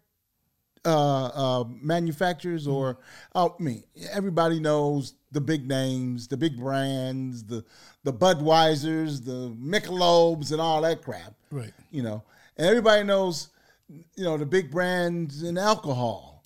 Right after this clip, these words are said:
Speaker 1: you know, and, and, and, and spirits. But not many people know that, uh, there are black-owned spirit companies.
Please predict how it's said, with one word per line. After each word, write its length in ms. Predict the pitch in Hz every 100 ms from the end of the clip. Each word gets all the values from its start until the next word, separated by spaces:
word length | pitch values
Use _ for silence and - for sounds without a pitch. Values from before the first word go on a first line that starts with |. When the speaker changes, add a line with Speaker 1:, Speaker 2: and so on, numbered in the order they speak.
| -
Speaker 1:
you 160 | 147
know, 280 | 139 139 143
and, 160 | 127 127
and, 480 | 123 135 120 131 143
and, 200 | 139 143
and 220 | 147 131
spirits. 600 | - 170 135 95 - - _ _ _ _ _ -
But 160 | 196
not 300 | 233 285 269
many 240 | 247 247 240
people 380 | 240 226 190 185
know 480 | 196 202 143 151 - _ _ _ _ _ _ -
that, 400 | 156 156 147 - _ _ - -
uh, 400 | 165 143 143 135 -
there 300 | 156 196 180 170
are 240 | 165 156
black-owned 1600 | 120 101 104 151 190 220 233 - _ - 190 196 190 185 180 170 _ _ _
spirit 680 | - - - 214 214 175 -
companies. 800 | - 220 208 151 101 85 -